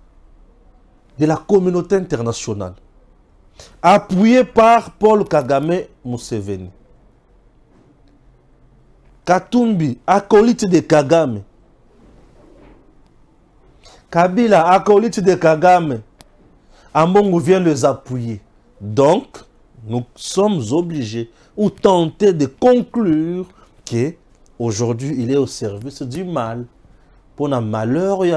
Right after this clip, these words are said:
peuple congolais. Soki Katumbi a l'équipe candidat président, Soki Katumbi a l'équipe président, le Congo sera balkanisé.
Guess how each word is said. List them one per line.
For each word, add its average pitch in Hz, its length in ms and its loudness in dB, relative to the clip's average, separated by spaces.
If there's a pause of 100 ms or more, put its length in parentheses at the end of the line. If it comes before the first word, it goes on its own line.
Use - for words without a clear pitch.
peuple 170 380 -6
congolais. 131 500 -8 (1800)
Soki - 640 -4
Katumbi 143 720 -4
a 120 120 -4
l'équipe 110 400 -6
candidat 101 480 -6
président, 107 720 -10 (960)
Soki 190 420 -6
Katumbi 139 720 -4
a 123 120 -2
l'équipe 139 440 -2
président, 131 800 -4 (1400)
le 107 120 -4
Congo 160 400 0
sera 156 320 0
balkanisé. 127 840 -2